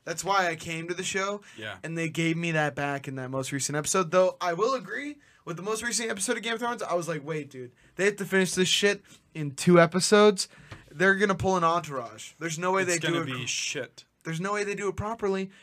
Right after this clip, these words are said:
Speaker 1: 'cause you dr-, they were dragging their feet too much in the fourth episode."
Speaker 2: It was terrible. It was a terrible episode.
Speaker 1: It was
Speaker 2: And,
Speaker 1: a
Speaker 2: and
Speaker 1: good,
Speaker 2: not
Speaker 1: it was a
Speaker 2: only,
Speaker 1: good episode,
Speaker 2: not
Speaker 1: but I
Speaker 2: only do
Speaker 1: think
Speaker 2: I
Speaker 1: they
Speaker 2: think it was terrible,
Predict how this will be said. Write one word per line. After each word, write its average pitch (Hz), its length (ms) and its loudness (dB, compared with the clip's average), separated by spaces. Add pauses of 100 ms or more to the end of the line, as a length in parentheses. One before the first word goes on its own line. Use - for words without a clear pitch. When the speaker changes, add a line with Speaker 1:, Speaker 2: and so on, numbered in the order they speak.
Speaker 1:
'cause 180 200 -4
you 180 80 -4
dr-, 131 340 -12
they 180 180 8
were 170 120 8
dragging 175 360 6
their 175 120 2
feet 196 260 -6
too 170 160 -4
much 147 300 -4
in 147 100 -14
the 139 80 -14
fourth 139 300 -14
episode." - 460 -16 (680)
Speaker 2:
It 151 80 -4
was 151 180 -2
terrible. 120 400 -2
It - 80 -18
was 127 140 -12
a - 40 -10
terrible 113 240 -4
episode. 101 440 -12 (200)
Speaker 1:
It 208 60 -4
was 180 120 0
Speaker 2:
And, 165 80 0
Speaker 1:
a - 40 2
Speaker 2:
and 170 80 4
Speaker 1:
good, 180 60 6
Speaker 2:
not 185 140 8
Speaker 1:
it 202 40 6
was 202 60 6
a 254 60 2
Speaker 2:
only, 208 80 4
Speaker 1:
good 269 100 8
episode, 254 420 4
Speaker 2:
not 175 120 4
Speaker 1:
but 196 60 6
I 185 40 8
Speaker 2:
only 180 100 4
do 180 100 2
Speaker 1:
think 156 120 10
Speaker 2:
I 160 60 8
Speaker 1:
they 160 40 0
Speaker 2:
think 175 180 -4
it 180 80 -2
was 180 200 -2
terrible, 196 500 0